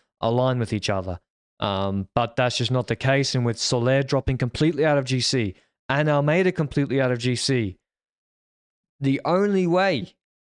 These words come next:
Ayuso can win the Vuelta is if he gets Almeida and Soler to launch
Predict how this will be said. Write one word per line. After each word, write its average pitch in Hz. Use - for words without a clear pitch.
Ayuso 156
can 147
win 151
the 139
Vuelta 175
is 127
if 131
he 139
gets 135
Almeida 131
and 120
Soler 135
to 120
launch 127